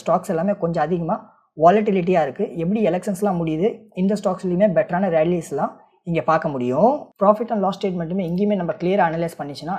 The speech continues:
இதுவுமே நல்லா கிளியரா பார்க்கலாம். இங்கேயுமே பெஸ்டா தான் இருக்கு. கம்பெனி சேல்ஸ் around வந்து ஒரு டூ தௌசண்ட் தேர்ட்டீனில் வெறும் just இங்க டூ தௌசண்ட் க்ரோர் தான் சேல்ஸ் இருந்துச்சு. அதையுமே கண்டினியூவா இன்க்ரீஸ் பண்ணி இப்போ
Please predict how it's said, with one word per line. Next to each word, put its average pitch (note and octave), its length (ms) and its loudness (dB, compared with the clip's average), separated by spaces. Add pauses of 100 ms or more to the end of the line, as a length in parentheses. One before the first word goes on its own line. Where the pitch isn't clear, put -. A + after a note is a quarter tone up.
(140)
இதுவுமே G3 320 2
நல்லா E3 240 -2
கிளியரா E3 280 0
பார்க்கலாம். D3+ 320 -6 (140)
இங்கேயுமே G#3 300 0 (100)
பெஸ்டா E3+ 300 -2
தான் E3 120 0
இருக்கு. D#3 180 -6 (540)
கம்பெனி G3+ 300 0 (100)
சேல்ஸ் G#3 240 2 (120)
around F#3+ 280 0
வந்து F3 160 -2 (440)
ஒரு E3+ 160 0
டூ A3+ 160 2
தௌசண்ட் G3+ 280 0
தேர்ட்டீனில் F#3+ 360 0
வெறும் G3 200 0
just F3+ 200 -4
இங்க F3 200 -2
டூ G#3 140 4
தௌசண்ட் F#3+ 300 0
க்ரோர் F#3+ 180 2
தான் F3+ 140 -4
சேல்ஸ் E3+ 240 -2
இருந்துச்சு. C#3 260 -6 (180)
அதையுமே G#3 300 2 (140)
கண்டினியூவா G3+ 480 2
இன்க்ரீஸ் F3 280 -6
பண்ணி D#3 180 -6 (460)
இப்போ F3 140 2